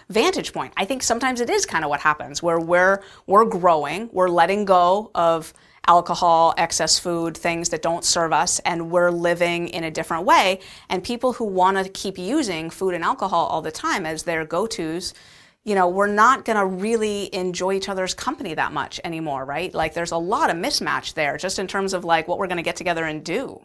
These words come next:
Um, so, um, it sounds like it was hard for you, and it sounds like it felt really abrupt and really sad. I don't think there's anything that you could have done differently, uh, in terms of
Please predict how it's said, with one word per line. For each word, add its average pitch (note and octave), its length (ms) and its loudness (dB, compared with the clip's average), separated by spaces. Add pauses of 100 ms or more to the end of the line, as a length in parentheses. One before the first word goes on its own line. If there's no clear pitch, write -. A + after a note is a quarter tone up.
(120)
Um, D#3 420 0 (520)
so, G#3 640 4 (1000)
um, G3 580 4 (340)
it A3 140 -4
sounds D4+ 360 0
like F#3 400 2
it F3+ 80 -4
was E3+ 420 -4 (540)
hard F3 640 -2
for - 200 -8
you, D#3+ 400 -6
and F3 120 -8
it - 140 -6
sounds F3 300 -2
like F3 120 -6
it - 80 -8
felt - 200 -8
really E3 180 -6
abrupt D#3 600 -4
and E3+ 100 -12
really D#3 220 -8
sad. D3+ 580 -4 (420)
I F#3+ 120 -4
don't F3+ 340 -4
think F#3+ 160 -8
there's D#3+ 220 -6
anything D3+ 420 -8
that C#3 120 -12
you D3+ 80 -12
could D3+ 160 -8
have D3 100 -10
done D3 160 -6
differently, C#3+ 720 -10 (180)
uh, D#3 260 0
in D#3+ 100 -8
terms D3+ 280 -8
of D3 300 -6